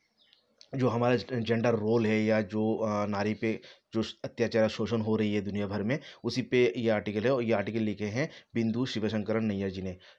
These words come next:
तो चलिए एनालिसिस करते हैं इस आर्टिकल में उन्होंने क्या लिखा है। देखिए दोस्तों, पहले पैराग्राफ में राइटर ये कहते हैं कि कोई भी त्राही या महामारी की जो इफेक्ट होती है, सामाजिक,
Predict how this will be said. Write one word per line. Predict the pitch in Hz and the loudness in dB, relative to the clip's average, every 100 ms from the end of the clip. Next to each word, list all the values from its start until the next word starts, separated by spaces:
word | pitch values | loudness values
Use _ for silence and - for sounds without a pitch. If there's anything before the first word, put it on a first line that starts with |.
| _ | _
तो | 117 113 | 0 2
चलिए | 120 117 135 | 0 2 2
एनालिसिस | 110 110 104 104 | 2 0 -2 -6
करते | 101 | -4
हैं | 104 | -2
इस | 101 | -2
आर्टिकल | 95 104 | -4 -6
में | 104 | -4
उन्होंने | 101 101 | -4 -4
क्या | 98 98 | -2 -4
लिखा | 92 104 | -4 -8
है। | |
देखिए | 170 _ _ - - - _ _ _ _ _ - - - 196 | -10 _ _ -20 -20 -20 _ _ _ _ _ -20 -20 0 4
दोस्तों, | 170 139 147 | 4 4 -2
पहले | - 127 127 | 0 4 4
पैराग्राफ | 139 117 113 113 | 4 4 4 2
में | 120 | 2
राइटर | 104 113 | 2 2
ये | 110 110 | 2 2
कहते | 110 110 | 0 -4
हैं | 104 | -4
कि | 113 | -6
कोई | 110 123 123 | -6 0 2
भी | 120 | 0
त्राही | - - 104 101 120 110 101 | -4 -4 -2 -2 -2 -4 -2
या | 107 | -2
महामारी | 104 95 101 110 110 | -2 -4 -2 -2 -2
की | 107 110 | -4 -6
जो | 104 110 113 | -4 -2 -4
इफेक्ट | 107 117 110 - | -4 -6 -6 -8
होती | 110 107 | -10 -4
है, | 107 127 - 175 143 _ | -2 -2 -6 -14 -14 _
सामाजिक, | - 110 104 101 107 110 | -4 -2 0 -2 -2 -4